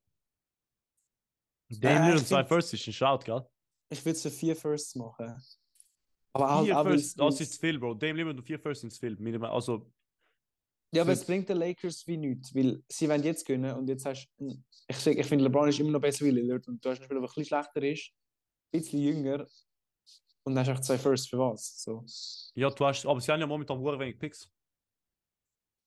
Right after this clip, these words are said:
Speaker 1: Vor allem
Speaker 2: Ja, aber
Speaker 1: brauchen
Speaker 2: sie brauchen auch keine Picks, so.
Speaker 1: Ja, doch. Irgendwann mal ist der LeBron fertig.
Speaker 2: Ja, aber das ist dann wie nachher das Problem.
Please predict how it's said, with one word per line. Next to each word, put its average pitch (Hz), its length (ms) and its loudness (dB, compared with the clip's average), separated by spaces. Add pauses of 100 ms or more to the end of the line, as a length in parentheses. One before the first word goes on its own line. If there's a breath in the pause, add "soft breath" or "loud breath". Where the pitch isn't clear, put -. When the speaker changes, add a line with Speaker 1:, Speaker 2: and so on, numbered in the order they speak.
(220)
Speaker 1:
Vor 117 120 -4
allem 123 180 0
Speaker 2:
Ja, 139 80 4
aber 139 100 2
Speaker 1:
brauchen - 20 2
Speaker 2:
sie 131 140 2
brauchen 165 340 2
auch 156 120 2
keine - 180 -2
Picks, - 400 -4
so. 127 260 -6 (360)
Speaker 1:
Ja, 107 100 -12
doch. 117 320 -12 (680)
Irgendwann 135 360 0
mal 127 60 -2
ist 123 120 -6
der 127 80 0
LeBron 117 220 -2
fertig. 127 400 -4 (1300)
Speaker 2:
Ja, 160 260 4
aber 135 240 -2
das 143 280 -12
ist 139 120 -16
dann 131 300 -6
wie 139 100 -2
nachher 139 280 -4
das 139 120 -8
Problem. 120 300 0